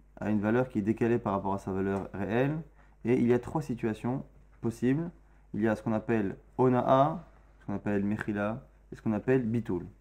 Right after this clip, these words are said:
Alors Ona'a, c'est un din spécial qui, selon Chachamim,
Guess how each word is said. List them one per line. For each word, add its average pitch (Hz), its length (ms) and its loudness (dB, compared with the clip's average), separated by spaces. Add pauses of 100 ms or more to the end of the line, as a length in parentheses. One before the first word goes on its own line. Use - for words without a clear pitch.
(320)
Alors 110 240 0
Ona'a, 165 580 6 (360)
c'est 127 540 4
un 117 100 0
din 123 120 0
spécial 135 520 0
qui, 120 360 0
selon 127 280 0
Chachamim, 123 500 0